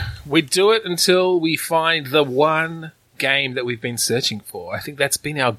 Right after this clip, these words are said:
Speaker 2: goal for the last hundred and ten episodes.
Speaker 1: Maybe
Speaker 2: Still haven't
Speaker 1: we'll,
Speaker 2: reached it.
Speaker 1: maybe we'll find it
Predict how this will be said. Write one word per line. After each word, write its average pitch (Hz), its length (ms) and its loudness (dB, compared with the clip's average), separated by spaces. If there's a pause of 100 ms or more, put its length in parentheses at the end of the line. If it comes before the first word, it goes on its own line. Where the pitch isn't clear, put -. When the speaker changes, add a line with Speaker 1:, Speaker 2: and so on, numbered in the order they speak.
Speaker 2:
goal 113 420 4
for - 160 -6
the 110 80 -12
last 123 340 2
hundred 143 360 -2
and 123 100 -8
ten 117 160 2
episodes. 101 680 -4
Speaker 1:
Maybe 117 240 4
Speaker 2:
Still 170 220 4
haven't 175 160 4
Speaker 1:
we'll, 131 80 2
Speaker 2:
reached 180 320 0
it. 117 40 6
Speaker 1:
maybe 147 200 4
we'll 165 160 2
find 123 400 2
it - 180 -4